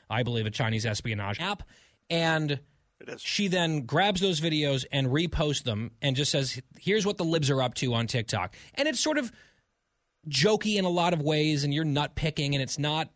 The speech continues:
Speaker 1: representative of all liberals or all teachers. But these are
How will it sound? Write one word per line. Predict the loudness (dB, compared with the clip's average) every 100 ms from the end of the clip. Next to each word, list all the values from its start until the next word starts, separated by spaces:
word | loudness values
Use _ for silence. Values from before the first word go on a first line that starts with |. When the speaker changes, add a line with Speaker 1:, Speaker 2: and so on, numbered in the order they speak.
| _ _
Speaker 1:
representative | -2 0 0 2 2 2 2
of | 4
all | 2 2 2
liberals | 0 2 2 2
or | 2
all | 0 -2
teachers. | -2 -4 -2 0 0 -2 -8 -20 -20 _ _ _
But | -4 0
these | 0 2
are | 2 2 0